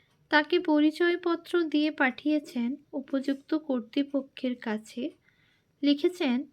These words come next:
"চমৎকার গুণসম্পন্ন যোগ্য প্রতিনিধি, যার পাণ্ডিত্য আমাদের সমস্ত বিদগ্ধ অধ্যাপকদের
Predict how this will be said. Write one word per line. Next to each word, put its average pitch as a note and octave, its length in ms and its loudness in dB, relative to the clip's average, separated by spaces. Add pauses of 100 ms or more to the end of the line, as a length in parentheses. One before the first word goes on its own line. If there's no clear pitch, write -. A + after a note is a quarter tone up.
(420)
"চমৎকার F#4 720 4
গুণসম্পন্ন E4+ 1000 0
যোগ্য C4+ 540 -2
প্রতিনিধি, A3+ 840 -2 (680)
যার C4 380 2 (120)
পাণ্ডিত্য B3 640 -2
আমাদের A#3+ 480 -2
সমস্ত B3 640 -4
বিদগ্ধ B3 720 -4
অধ্যাপকদের B3+ 1040 -2